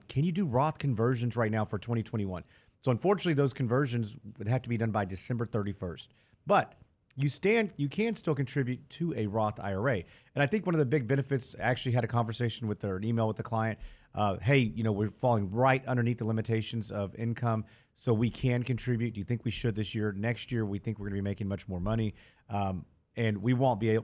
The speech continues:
be eligible." Well, heck yeah, absolutely. If you can do so, and, uh, you know, you're not getting that tax deduction, but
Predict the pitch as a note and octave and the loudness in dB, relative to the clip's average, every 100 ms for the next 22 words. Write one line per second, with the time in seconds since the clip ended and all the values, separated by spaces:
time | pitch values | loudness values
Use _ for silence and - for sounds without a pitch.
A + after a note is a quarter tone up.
0 | - G#2 C#3 C#3 E2+ E2+ F2+ F2+ C3 - | -2 0 2 0 -2 -8 -6 0 0 0
1 | C3 G2 G2+ A2 - A2 A2+ F2+ - - | 0 0 0 -2 -2 -4 -4 -4 -8 -18
2 | _ - B2+ G#2+ F2 B2+ D3 - C3+ B2+ | _ -2 0 2 2 2 2 4 4 2
3 | - _ _ - G2+ G2 F#2 F2 - _ | -2 _ _ -6 -4 -4 -4 -6 -12 _
4 | G2+ G2 G2+ B2 B2 C3 A#2+ A2+ - F3 | -4 -2 0 0 2 0 2 0 0 -2
5 | A3 - - F#2+ G#2 F2+ - F2 E2+ - | -2 -2 -2 0 -2 -2 -8 -8 -10 -14
6 | _ _ E3 A#2 | _ _ 0 0